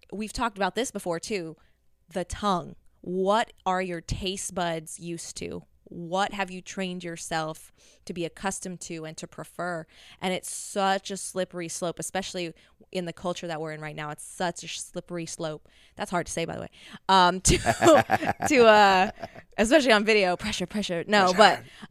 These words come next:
Speaker 1: but, um, but it's, it's hard because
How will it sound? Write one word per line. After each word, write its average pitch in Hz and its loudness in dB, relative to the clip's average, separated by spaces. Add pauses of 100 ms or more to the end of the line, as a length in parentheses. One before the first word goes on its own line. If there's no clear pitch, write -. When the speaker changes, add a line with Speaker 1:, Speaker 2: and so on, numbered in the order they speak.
Speaker 1:
but, 202 6
um, 180 6
but 214 4
it's, 226 0
it's 208 -2
hard 202 2 (440)
because 190 -2